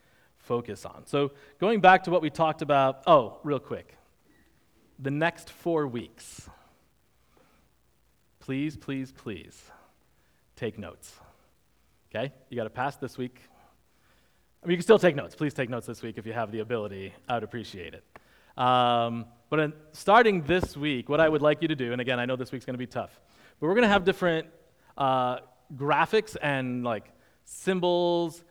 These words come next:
that it will, should just, like, nothing big, it's nothing crazy, uh, like an arrow, or just different things that help explain, a, a picture that'll help explain what we're trying to do. Don't take a picture of it.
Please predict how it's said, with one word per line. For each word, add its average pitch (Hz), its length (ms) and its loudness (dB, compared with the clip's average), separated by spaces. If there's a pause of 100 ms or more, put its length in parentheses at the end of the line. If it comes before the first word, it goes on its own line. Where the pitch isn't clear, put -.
(140)
that 147 140 2
it 143 80 -2
will, 143 140 -2
should 170 320 0
just, 151 280 -4
like, 135 200 0 (240)
nothing 151 320 0 (140)
big, 120 300 -2
it's 120 120 -12
nothing 113 180 -10
crazy, 107 680 -8 (320)
uh, 123 380 4
like 123 300 -2
an 143 160 -4 (100)
arrow, 98 500 -8
or 127 380 -2 (240)
just 156 120 -6
different 165 240 -4
things 156 180 -2
that 135 100 -4
help 143 220 -4
explain, 139 720 -6
a, 113 60 -4 (100)
a 143 80 -6
picture 151 260 -8
that'll 131 140 0
help 127 160 -4
explain 147 580 -4 (260)
what 151 180 0
we're 143 100 -4
trying 131 360 -4
to 127 80 -14
do. 113 240 -10 (920)
Don't 208 320 6
take 196 180 2
a 180 40 -2
picture 143 320 -6
of 95 140 -10
it. - 80 -20